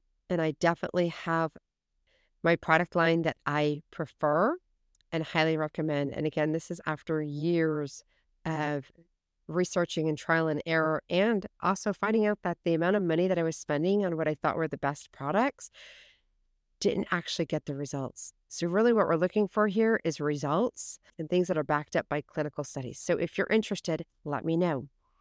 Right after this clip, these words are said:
The last key to your physical health is hydration.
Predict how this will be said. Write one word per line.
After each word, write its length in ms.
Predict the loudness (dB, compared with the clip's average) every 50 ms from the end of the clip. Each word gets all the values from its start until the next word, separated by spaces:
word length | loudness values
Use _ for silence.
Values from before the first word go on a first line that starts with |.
| _ _ _ _ _ _ _ _ _ _
The 120 | 2 4
last 680 | 4 2 2 2 4 4 6 4 4 2 -2 -8 -14 -18 _ -8
key 440 | -2 2 2 4 4 4 2 0 -4 _
to 140 | -6 -2 0
your 100 | 0 0
physical 380 | 0 -2 -4 -4 -4 -4 -4 -2
health 280 | 0 0 0 0 -2 _
is 160 | -4 -4 -4 -4
hydration. 840 | -2 0 0 0 0 -2 -2 -2 -2 -2 -4 -6 -6 -6 -6 -8